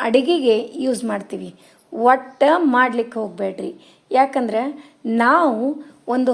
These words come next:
ಹತ್ತು ರೂಪಾಯಿ ಶಾಣೆತನ ಮಾಡೋದ್ರಾಗ ಹತ್ತು ಸಾವಿರ ಗಟ್ಲೆ ಹಾಸ್ಪಿಟ್ಲಿಗೆ ಹಾಕ್ಬೇಕಾಗ್ತದೆ. ಮತ್ತು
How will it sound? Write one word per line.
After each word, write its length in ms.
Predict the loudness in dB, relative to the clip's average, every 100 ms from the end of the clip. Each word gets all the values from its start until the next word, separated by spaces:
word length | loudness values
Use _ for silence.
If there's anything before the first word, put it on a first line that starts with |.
| 0
ಹತ್ತು 320 | -2 -2 0 -2
ರೂಪಾಯಿ 360 | 0 0 0 0
ಶಾಣೆತನ 480 | -2 -2 -2 -2 -4 -4
ಮಾಡೋದ್ರಾಗ 500 | -4 -2 0 0 0 -2 -4 -10 -20 -4
ಹತ್ತು 280 | -2 -2 -2 0
ಸಾವಿರ 240 | 2 2 0
ಗಟ್ಲೆ 240 | -2 -2 -2 -2
ಹಾಸ್ಪಿಟ್ಲಿಗೆ 560 | -8 -10 -8 -8 -6 -6
ಹಾಕ್ಬೇಕಾಗ್ತದೆ. 720 | -6 -8 -6 -8 -8 -8 -4 -4 -8 -20 -20 -12
ಮತ್ತು 240 | -10 -6